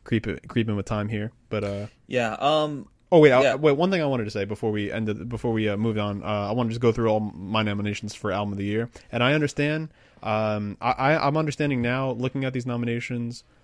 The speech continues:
Speaker 1: uh, they're definitely geared to a younger audience. Younger audiences are the, are the ones that are gonna make the money for them and, and get them the views and, you know, um, you know, all that stuff. So I understand why the Grammys would desperately try and,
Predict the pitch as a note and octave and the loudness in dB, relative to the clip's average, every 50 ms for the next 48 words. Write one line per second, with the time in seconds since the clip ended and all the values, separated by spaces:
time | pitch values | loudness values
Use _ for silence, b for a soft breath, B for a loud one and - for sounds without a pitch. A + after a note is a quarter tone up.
0 | b b - A2 G#2 G2 G2+ G2+ A2 A2 A#2 C3 C3 - C#3+ C3 B2 B2 C3 C3 | b b -10 -8 -6 -6 -4 -2 -2 0 2 0 0 2 0 -2 -2 0 -2 -2
1 | B2+ C3 B2+ A#2 A2+ A#2+ A#2+ B2 A#2+ A#2 A#2 - A#2+ A#2+ A#2+ A#2+ A#2 A#2 A#2 - | 0 0 0 0 0 0 0 0 0 0 0 0 0 0 0 -2 -2 -4 -6 -8
2 | - - A#2 A#2+ A#2+ A#2 A#2+ A2+ A2+ A#2 A2+ A2 - - A2 A2+ A2 A2 G#2 - | -6 -4 -2 -2 -2 0 0 0 0 -2 -4 -6 -6 -8 -8 -6 -6 -6 -6 -4
3 | G#2 A2 G#2+ A2 G#2 A2 A2 G#2 G#2+ G#2 G#2+ G#2 A2 G#2+ G#2 G#2 G#2+ G#2 - - | -2 -2 0 0 0 0 -2 -2 -2 -2 -2 -2 -2 -2 -2 -2 -4 -4 -4 -4
4 | G2+ G#2 G#2+ A2 G#2+ A#2 G#2+ G#2+ G#2+ G#2 G2+ G2+ F#2 D#2 - - G#2+ G#2 G2+ A2 | -4 -4 -2 -4 -4 -4 -4 -4 -4 -4 -6 -6 -8 -10 -10 -10 -8 -6 -4 -6
5 | G#2+ - G#2+ G#2 G#2 G2+ G2+ A2 A2 A2+ A2 A2 A2 G#2+ G#2+ G2+ G2+ - - A2 | -4 -4 -6 -6 -6 -6 -4 -4 -2 -2 -2 -2 -2 -4 -6 -8 -8 -8 -8 -8
6 | G2+ G2 G2 G2+ _ _ - - A2 G#2 G2+ G2+ G2+ G2 - - - - - - | -8 -8 -10 -12 _ _ -14 -12 -10 -8 -8 -8 -10 -10 -12 -14 -18 -20 -14 -8
7 | C3+ A#2+ F#2+ G#2 B2 B2 B2 A#2 - - C#3 C#3+ - - _ b b b b b | -6 -4 0 0 2 2 0 -2 -2 -2 -4 -4 -4 -6 _ b b b b b
8 | b - A2 A2 A#2+ B2 A#2 A2+ - B2+ A#2 A2+ G#2+ G2+ G2+ G#2+ G#2+ A2 G#2+ G#2 | b -2 0 0 2 0 0 -2 -2 -2 -2 -2 -2 -2 -2 -2 -2 -2 -2 -4
9 | G#2 G#2 G2+ G2 G2+ G#2 G#2 - - G2+ G2+ G2 - A2 G#2 G2+ G2+ G2+ G2 F#2+ | -4 -4 -6 -4 -2 -4 -4 -4 -4 -6 -6 -4 -4 -4 -4 -4 -4 -4 -4 -6
10 | G2+ | -8